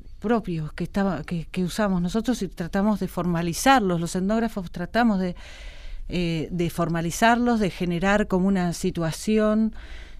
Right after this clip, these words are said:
eh, donde esto responda y se corresponda con contextos sociales y políticos y económicos.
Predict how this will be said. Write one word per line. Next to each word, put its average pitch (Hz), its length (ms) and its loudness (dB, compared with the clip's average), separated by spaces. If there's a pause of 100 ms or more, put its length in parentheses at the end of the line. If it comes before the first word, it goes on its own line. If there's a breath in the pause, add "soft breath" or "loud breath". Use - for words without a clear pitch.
eh, 160 680 0
donde 175 540 2
esto 214 320 6
responda 220 560 4
y - 80 -2
se - 180 -4
corresponda 180 640 0
con 151 320 -4
contextos 160 560 -2
sociales 208 720 2
y 156 40 -2
políticos 175 680 -2
y - 40 -4
económicos. 202 640 0